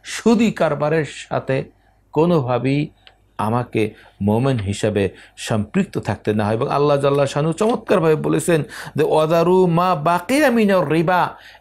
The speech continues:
এমনকি সুদী কারবারে যদি কেউ না জেনে, না বুঝে বা এই শরিয়ত নাজিল হওয়ার আগেই সম্পৃক্ত হয়ে থাকে, এখন যতটুক সুদ আছে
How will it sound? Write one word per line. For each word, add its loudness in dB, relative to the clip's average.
এমনকি 2
সুদী 0
কারবারে 0
যদি 2
কেউ 2
না -2
জেনে, -2
না 0
বুঝে 0
বা -2
এই 2
শরিয়ত 0
নাজিল 0
হওয়ার 2
আগেই -2
সম্পৃক্ত -2
হয়ে 2
থাকে, -4
এখন 0
যতটুক -2
সুদ -4
আছে 0